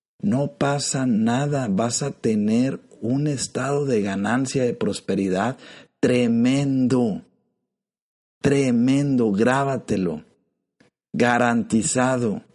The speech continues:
Y es ahí donde nosotros, los caballeros, nosotros los hombres, no creemos en esto y nos hacemos los duros, nos hacemos los que no pasa nada, nos hacemos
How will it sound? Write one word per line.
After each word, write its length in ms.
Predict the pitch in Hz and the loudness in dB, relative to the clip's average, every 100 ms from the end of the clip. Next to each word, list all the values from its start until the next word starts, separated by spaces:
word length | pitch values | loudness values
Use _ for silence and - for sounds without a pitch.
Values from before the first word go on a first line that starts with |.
| _ _ _ _ _ - - - | _ _ _ _ _ -20 -16 -2
Y 140 | 120 | 2
es 180 | 143 - | 2 2
ahí 340 | 139 131 147 | 2 2 4
donde 360 | 143 139 123 110 | 2 2 2 2
nosotros, 880 | 101 104 135 147 165 151 131 - - - | 2 0 0 2 2 0 0 -6 -10 -10
los 380 | 107 95 - - | -4 -2 -2 -4
caballeros, 580 | 92 82 87 110 113 | -4 -2 0 0 2
nosotros 380 | 110 104 127 127 | 0 0 0 0
los 240 | 110 101 120 | 0 0 0
hombres, 540 | 127 123 104 98 - _ - - - | 2 2 0 -2 -12 _ -20 -20 -4
no 300 | 101 123 120 | 0 2 0
creemos 680 | 127 120 101 113 123 117 - | 0 0 0 0 0 0 -2
en 160 | 92 98 | -2 -2
esto 300 | 107 - 98 | -2 -2 -2
y 60 | |
nos 180 | 98 87 | -2 -4
hacemos 420 | 85 95 107 101 | -6 -2 0 0
los 220 | 95 82 | -2 -4
duros, 320 | 98 98 107 98 | 0 2 2 0
nos 240 | 95 90 | -2 -6
hacemos 420 | 82 95 104 107 | -4 -2 0 0
los 220 | 101 85 | -2 -6
que 120 | - 85 | -8 -8
no 260 | 90 92 | -6 -6
pasa 320 | 98 98 98 | -6 -6 -6
nada, 400 | 87 85 98 98 | -8 -6 -4 -4
nos 200 | 90 87 | -4 -6
hacemos 580 | 82 - 92 107 110 - | -10 -4 0 0 -2 -6